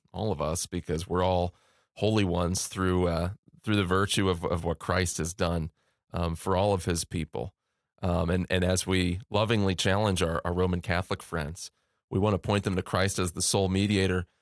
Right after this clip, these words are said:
not so that they would, uh, ig-, ignore the people of God, but so that the people of God, that they would, they would, they would love them in a right way that's not a disordered affection, but that, that Christ would operate that sole position. You don't,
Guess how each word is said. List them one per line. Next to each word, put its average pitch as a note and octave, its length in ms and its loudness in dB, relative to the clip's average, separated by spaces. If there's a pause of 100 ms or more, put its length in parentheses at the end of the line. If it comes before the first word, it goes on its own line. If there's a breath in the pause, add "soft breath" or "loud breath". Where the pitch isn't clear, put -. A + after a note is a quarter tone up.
(180)
not A2 240 0
so B2+ 160 2
that G2 240 0
they F#2 140 2
would, F2+ 320 0 (340)
uh, E2+ 300 -2
ig-, F#2+ 240 0
ignore G2+ 720 2 (180)
the F2 60 -8
people G#2 320 0
of F2 100 -2
God, F2+ 220 0
but F#2+ 100 -2
so A2 140 2
that G2+ 260 0
the F#2 100 -4 (120)
people C3+ 240 -2
of G#2 80 0
God, G#2 180 2
that F#2 80 -2
they G#2+ 80 2
would, G2+ 160 0 (240)
they A#2+ 100 2
would, A#2 180 0
they A#2+ 80 4
would A#2 100 4
love B2 240 2
them B2+ 100 4
in G#2 80 4
a G2 60 4
right G2+ 200 4
way G2 180 4
that's F#2 200 0
not G2 160 2
a F#2 40 0
disordered F2 680 0 (340)
affection, D#2 580 -4
but E2 200 -2
that, F2+ 220 0
that F2 180 0
Christ G2+ 500 0
would F#2 140 0
operate F2+ 480 -2
that F#2+ 240 0
sole G2 460 2 (320 loud breath)
position. F#2 500 2
You F#2+ 80 2
don't, C3+ 160 0